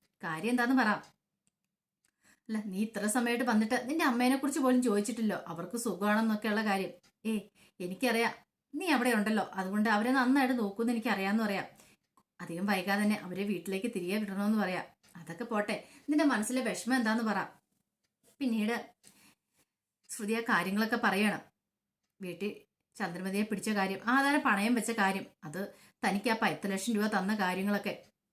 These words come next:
എല്ലാം കേട്ട് കഴിഞ്ഞപ്പോൾ ചോദിച്ചു, "അല്ല, നീ ഇത്രയും ദിവസത്തിനുള്ളിൽ ഇത് എവിടെ നീ പണം ഉണ്ടാക്കി കൊടുക്കുന്ന പറയണേ?" എനിക്കറിയത്തില്ല, ഒരു പക്ഷെ ഞാൻ ആ പൈസ കൊണ്ട് കൊടുത്തില്ലെങ്കിൽ ഇനി അതിന്റെ പേരിലായിരിക്കും പ്രശ്നങ്ങൾ ഉണ്ടാവാൻ പോകുന്നത്. ഇനിയിപ്പോ മലേഷ്യയില് എനിക്ക് അച്ഛനില്ലെന്നുള്ള സത്യങ്ങളൊക്കെ അമ്മ അറിയും.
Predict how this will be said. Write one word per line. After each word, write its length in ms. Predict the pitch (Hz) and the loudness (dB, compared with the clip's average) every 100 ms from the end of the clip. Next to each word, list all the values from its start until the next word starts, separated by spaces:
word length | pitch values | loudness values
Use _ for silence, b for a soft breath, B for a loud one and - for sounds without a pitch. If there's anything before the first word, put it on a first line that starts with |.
| - | -10
എല്ലാം 260 | 165 180 208 | -6 -4 -2
കേട്ട് 180 | 180 202 | -2 0
കഴിഞ്ഞപ്പോൾ 240 | 208 214 | 2 2
ചോദിച്ചു, 240 | 202 196 | 2 -2
"അല്ല, 300 | 208 175 208 B B _ | -4 -4 -4 B B _
നീ 160 | 202 277 | 2 2
ഇത്രയും 300 | - 247 277 | 2 0 2
ദിവസത്തിനുള്ളിൽ 480 | 247 240 254 254 262 - - | 2 2 4 4 2 -6 -6
ഇത് 120 | 277 | 0
എവിടെ 180 | 311 254 | 2 4
നീ 140 | 269 294 | 4 4
പണം 240 | 226 208 | 2 2
ഉണ്ടാക്കി 220 | 233 247 | 2 2
കൊടുക്കുന്ന 320 | 254 247 254 | 2 2 4
പറയണേ?" 440 | 240 208 208 - - _ 165 | 4 2 0 -2 -12 _ -12
എനിക്കറിയത്തില്ല, 720 | 160 - 196 165 185 233 208 - - b b b 294 | -12 -6 -6 -4 -2 2 2 0 -10 b b b -4
ഒരു 120 | - | 0
പക്ഷെ 220 | 269 277 | 2 4
ഞാൻ 300 | 285 240 262 | 4 6 4
ആ 100 | 269 | 4
പൈസ 240 | 247 214 269 | 2 2 2
കൊണ്ട് 200 | 262 254 | 2 2
കൊടുത്തില്ലെങ്കിൽ 640 | 269 214 269 240 240 254 - - _ _ _ 190 | 2 2 4 2 4 4 2 -8 _ _ _ -2
ഇനി 120 | 208 | 2
അതിന്റെ 300 | 202 180 220 | 2 2 0
പേരിലായിരിക്കും 480 | 233 226 240 196 214 | 2 2 0 0 -2
പ്രശ്നങ്ങൾ 400 | 190 - 185 220 | -4 -4 -2 2
ഉണ്ടാവാൻ 320 | 208 190 208 | 2 4 4
പോകുന്നത്. 300 | 208 196 190 - _ _ - | 2 0 -4 -8 _ _ -14
ഇനിയിപ്പോ 320 | 175 180 202 196 B B | -12 -8 -8 -8 B B
മലേഷ്യയില് 600 | 185 170 175 180 202 220 226 185 | -4 -2 -2 0 0 0 -2 -6
എനിക്ക് 260 | 190 233 226 - B B | -4 -2 -4 -6 B B
അച്ഛനില്ലെന്നുള്ള 640 | 277 - 285 254 247 240 | -2 2 4 4 4 4
സത്യങ്ങളൊക്കെ 580 | 254 220 - 208 226 226 | 2 0 0 0 0 0
അമ്മ 220 | 196 190 | 0 2
അറിയും. 280 | 220 180 180 | 2 2 -4